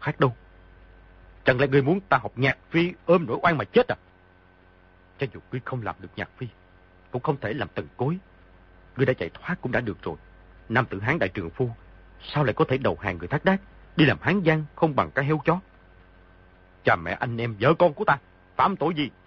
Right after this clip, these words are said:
mà Quốc Tính Gia giết sạch họ không để ai sống sót? Y giết chết cả nhà ta,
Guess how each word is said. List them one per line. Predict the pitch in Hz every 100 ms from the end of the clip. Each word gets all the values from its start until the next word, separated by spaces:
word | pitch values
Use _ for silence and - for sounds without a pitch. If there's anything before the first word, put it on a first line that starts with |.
| - -
mà | -
Quốc | 175
Tính | 196 180
Gia | 143
giết | 131 220
sạch | - 151 -
họ | 110
không | 156 180 185
để | 202
ai | 180
sống | 214
sót? | 208 285 - - - _ _ _
Y | 117 110
giết | 143 220 -
chết | 254
cả | 165
nhà | 127 85
ta, | 123